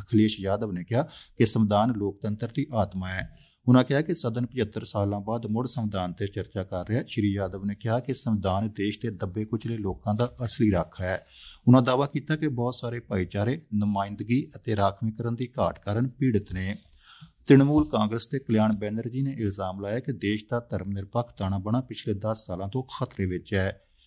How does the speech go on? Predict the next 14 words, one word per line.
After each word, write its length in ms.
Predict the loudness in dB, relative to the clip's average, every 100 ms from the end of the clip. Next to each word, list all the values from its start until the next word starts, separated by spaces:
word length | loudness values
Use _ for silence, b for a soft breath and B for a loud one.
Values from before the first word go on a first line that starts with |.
| -8
ਡੀ 160 | 4 8
ਐਮ 140 | 8
ਕੇ 220 | 4 0 -4
ਦੇ 200 | -4 -4
ਟੀ 200 | 0 2
ਆਰ 140 | 2
ਬਾਲੂ 340 | -2 -4 0
ਨੇ 100 | 0
ਕਿਹਾ 220 | 0 -6 -6
ਕਿ 120 | -6
ਸਮਾਜਵਾਦ 600 | 0 0 0 -4 -6 -4
ਅਤੇ 120 | -8
ਧਰਮ 300 | -6 -6 -4
ਨਿਰਪੱਖਤਾ 680 | -6 -10 -16 -8 -2 -2